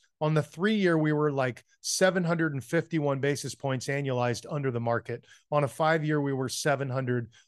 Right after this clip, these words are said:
under as well. So if you just looked at the fact sheet, you would think, "I don't know what this is, but it looks dreadful. I'm not gonna buy it." Probably a bad idea in hindsight. Four years later,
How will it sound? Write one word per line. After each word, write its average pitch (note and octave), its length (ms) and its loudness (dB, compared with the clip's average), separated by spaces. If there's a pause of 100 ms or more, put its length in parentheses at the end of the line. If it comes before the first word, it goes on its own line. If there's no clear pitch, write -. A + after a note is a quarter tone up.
under B2+ 360 0
as G#2+ 100 -4
well. A2+ 400 0 (140)
So E3+ 260 2
if D#3 140 0
you D#3+ 100 0
just G#3 380 0
looked G3 180 0
at C3+ 80 -14
the B2 100 -6
fact A3+ 360 0
sheet, C#3+ 260 -2
you C#3+ 140 -2
would C#3 160 -2
think, C#3+ 340 -4 (500)
"I D3 100 2
don't G3+ 100 4
know F#3 60 4
what F3 180 4
this D#3 200 0
is, D#3+ 220 2
but D3+ 160 0
it D#3 80 -2
looks D3 240 0
dreadful. C#3 460 0
I'm B2 100 -2
not A#2+ 180 -2
gonna A#2+ 140 -4
buy G#2+ 220 -2
it." G2 160 -10 (880)
Probably F#3+ 300 6
a G3 60 6
bad G3 260 8
idea F#3+ 440 4
in B2 60 0
hindsight. B2 580 0
Four F3 360 2
years D#3+ 400 2
later, D#3 500 -2